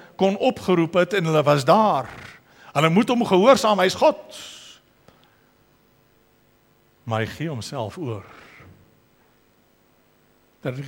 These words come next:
gaan oor hom nie. Gaan nie oor sy eie krag en sy eie integriteit nie,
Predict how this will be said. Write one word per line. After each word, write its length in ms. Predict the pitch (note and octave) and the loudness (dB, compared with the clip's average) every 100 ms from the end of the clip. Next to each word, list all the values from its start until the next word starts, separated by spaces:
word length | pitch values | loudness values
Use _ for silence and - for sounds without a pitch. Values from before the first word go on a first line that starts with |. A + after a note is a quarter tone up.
| - | -8
gaan 180 | C#3+ C#3 | -8 -8
oor 120 | B2 A2+ | -8 -10
hom 160 | B2+ A2 | -10 -12
nie. 160 | F2 - _ _ _ _ _ _ _ _ _ _ _ _ _ - | -16 -20 _ _ _ _ _ _ _ _ _ _ _ _ _ -6
Gaan 140 | C#3 | -4
nie 80 | C#3+ | -4
oor 120 | A#2+ | -6
sy 200 | - B2+ C#3+ | -6 -8 -6
eie 160 | C#3 A#2+ | -6 -8
krag 320 | - C3 G#2+ - - - _ _ _ _ _ - | -6 -6 -6 -14 -20 -20 _ _ _ _ _ -18
en 80 | A#2+ | -12
sy 140 | B2 | -10
eie 140 | D3+ A#2+ | -10 -10
integriteit 720 | A2+ A2+ - A#2 - C#3 - | -8 -8 -8 -12 -10 -12 -12
nie, 140 | B2+ | -12